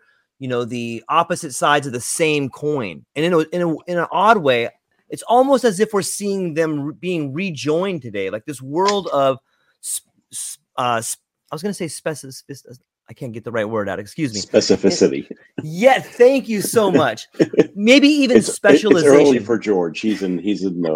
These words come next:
Speaker 2: Hawaii.
Speaker 1: It
Speaker 2: The
Speaker 1: is
Speaker 2: sun hasn't
Speaker 1: early.
Speaker 2: even come up out there yet. Yeah. <laughs>
Speaker 1: It is early. So I guess my question, Doctor Jessica, is this idea or is this a renaissance or a bringing together, this time we're in, do you see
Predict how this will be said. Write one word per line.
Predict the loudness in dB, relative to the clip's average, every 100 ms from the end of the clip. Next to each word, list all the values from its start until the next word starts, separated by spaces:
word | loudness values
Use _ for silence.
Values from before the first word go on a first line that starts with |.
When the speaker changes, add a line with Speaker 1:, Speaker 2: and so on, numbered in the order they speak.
| 0
Speaker 2:
Hawaii. | 0 2 2 2 0
Speaker 1:
It | 0
Speaker 2:
The | -2
Speaker 1:
is | 4
Speaker 2:
sun | 6
hasn't | 6 4
Speaker 1:
early. | 0
Speaker 2:
even | -2
come | -4 -4
up | -6 -6
out | -6
there | -6 -8
yet. | -8 -12 -10
Yeah. | -8 -6 -6 -6 -8 -4
<laughs> |
Speaker 1:
It | -4 -2
is | -2 0
early. | 4 4 4 0 _ -20 -20 _ _
So | 0 0 0
I | 0
guess | 2 0
my | -2 -4
question, | -2 -2 -2 -8 -8 0
Doctor | 0 2 -2
Jessica, | -4 -4 -6 -6
is | -4
this | -4 -6 -4
idea | -4 -4 -8 -6 0 0 0 -4 -6
or | 0 0
is | -2 -6
this | -4 -2
a | 0
renaissance | 2 0 0 0 0 -2
or | -2
a | -4 -6 -2
bringing | 0 2 0
together, | -4 2 4 4 2 -2
this | -6 -8
time | -6 -4 0
we're | 0
in, | -2 -2
do | -2
you | 2 2
see | 0 -4 -4 -6